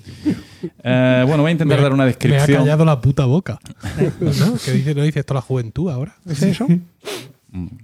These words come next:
Speaker 1: voy a dar una descripción, eh, aunque esto lo más práctico es que la gente lo busque porque no se va a entender nada, pero yo lo voy a intentar. Eh, básicamente es, el enagrama es un círculo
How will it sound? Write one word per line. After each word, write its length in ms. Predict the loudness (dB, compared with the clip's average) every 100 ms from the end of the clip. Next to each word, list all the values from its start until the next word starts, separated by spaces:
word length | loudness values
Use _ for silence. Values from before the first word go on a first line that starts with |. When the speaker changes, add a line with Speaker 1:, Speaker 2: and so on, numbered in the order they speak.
| -6
Speaker 1:
voy 120 | -2
a 40 |
dar 100 | 0 0
una 120 | 0
descripción, 680 | -2 -4 -4 0 0 0 -6
eh, 200 | -8 -6 -6
aunque 200 | -6 -6
esto 340 | -2 -2 -4 _ -10
lo 160 | -6
más 140 | -4 -4
práctico 320 | -6 -4 -6
es 60 | -4
que 100 | -6
la 80 |
gente 220 | -6 -6 -4
lo 80 |
busque 320 | -4 -4 -8 -8
porque 400 | -10 -8 -8 -6
no 120 | -6
se 120 | -4
va 60 | -4
a 20 |
entender 280 | -4 -6 -4
nada, 200 | -2 -2
pero 80 |
yo 40 | -2
lo 60 |
voy 80 | -2
a 20 |
intentar. 420 | -4 -8 -16 -18 _ _ -20 -20 -20 -20 _ -10
Eh, 120 | -6
básicamente 680 | -2 -2 0 0 0 0 0
es, 260 | 0 -6 -12 _ _
el 140 | -6
enagrama 380 | -4 -2 0 0
es 100 | 2
un 120 | 0
círculo 680 | 0 -2 -4 -2 -2 -2 -6